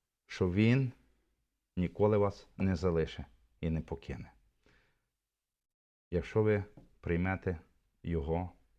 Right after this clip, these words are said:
по вірі. Якщо ви визнаєте, що ви грішник і потребуєте Господнього спасіння, Господнього заступництва, що ви є безпорадні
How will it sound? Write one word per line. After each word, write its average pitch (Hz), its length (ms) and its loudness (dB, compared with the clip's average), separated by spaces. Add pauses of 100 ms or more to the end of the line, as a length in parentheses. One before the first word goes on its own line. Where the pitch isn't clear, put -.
(280)
по 78 100 -4
вірі. 67 320 -6 (540)
Якщо - 220 6
ви 147 100 12
визнаєте, 139 480 12
що 135 160 8
ви 135 120 12
грішник 123 680 8 (1120)
і 104 80 0
потребуєте 98 640 4
Господнього 85 640 2
спасіння, 80 640 -2 (240)
Господнього 104 580 6
заступництва, - 840 -2 (640)
що - 260 12
ви 156 220 10
є 147 480 10
безпорадні 131 1080 10